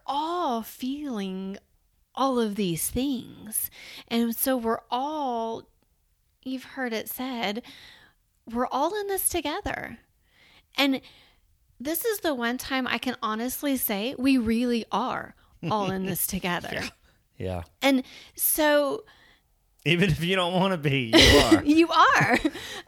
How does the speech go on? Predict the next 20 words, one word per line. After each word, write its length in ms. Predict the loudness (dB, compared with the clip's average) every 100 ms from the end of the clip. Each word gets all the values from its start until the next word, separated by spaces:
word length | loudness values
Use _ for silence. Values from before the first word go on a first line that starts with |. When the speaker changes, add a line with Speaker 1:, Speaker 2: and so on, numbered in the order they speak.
| 0
Speaker 1:
Um, 220 | 0 0 -6 -8 -2
and 160 | -2 -2
which, 260 | -2 0 0
it's 160 | -2 0
so 260 | 4 6 4
funny 420 | 4 2 2 2
because 520 | 4 4 4 4 2 -2 -14 -6
we're 260 | 2 4 4
all 220 | 2 -2 0
isolated. 720 | 2 2 0 -2 0 -2 -4 -8 _ _ _
Like, 160 | -6 -4
the 100 | -4
social 400 | -2 0 0 -2
distancing 640 | -4 -6 -6 -6 -6 -6
thing 220 | -6 -6 -6
is 240 | -6 -8
totally 720 | -12 -8 -6 -4 -4 -4 -4 -6 -10 -18 -6
not 880 | -2 0 -2 -2 -4 -4 -6 -12 -14 _ _ _
what 160 | -4
humans 920 | -4 -4 -2 0 -2 -2 -2 -4 -8